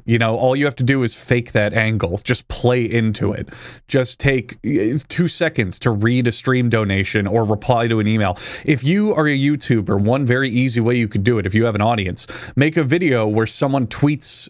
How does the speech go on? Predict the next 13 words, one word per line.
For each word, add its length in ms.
at 200
you 360
or 300
emails 420
you 180
and 200
respond 500
to 120
one. 600
Just 180
go, 220
"Well, 400
well, 380